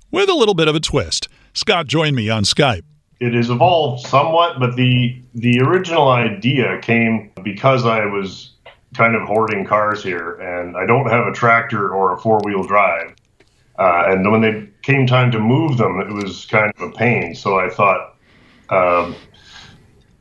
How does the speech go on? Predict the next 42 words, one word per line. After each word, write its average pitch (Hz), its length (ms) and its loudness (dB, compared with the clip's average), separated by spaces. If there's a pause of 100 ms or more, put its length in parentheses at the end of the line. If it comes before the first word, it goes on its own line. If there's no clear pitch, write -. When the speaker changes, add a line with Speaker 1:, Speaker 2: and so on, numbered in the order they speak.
(120)
Speaker 2:
it - 40 0
would 113 140 2
just 127 240 2
be 120 80 4
easier 127 400 4
to 117 60 0
move 123 180 4
them 117 160 2
around 123 320 2
if 107 120 -8
they 113 80 -6
would 107 140 -8
pull 123 220 0
themselves 123 560 0
around, 87 500 -4
'cause 98 120 -8
then 110 120 4
you 104 80 0
could 101 100 -2
just 98 200 -6
get 101 180 2
in 98 180 0
and 95 180 -6
put 107 120 -2
a 92 80 -4
battery 95 380 0
in 90 80 -6
it 90 80 -8
and 92 160 -10
move 92 220 -2
it 92 80 0
out 90 120 0
of 87 60 -4
the 90 60 -6
way 87 200 -2
that 107 260 0
way. 82 340 -10
And 92 280 -6
so 107 380 0
it 101 160 -8
started 127 720 0
with 107 480 -4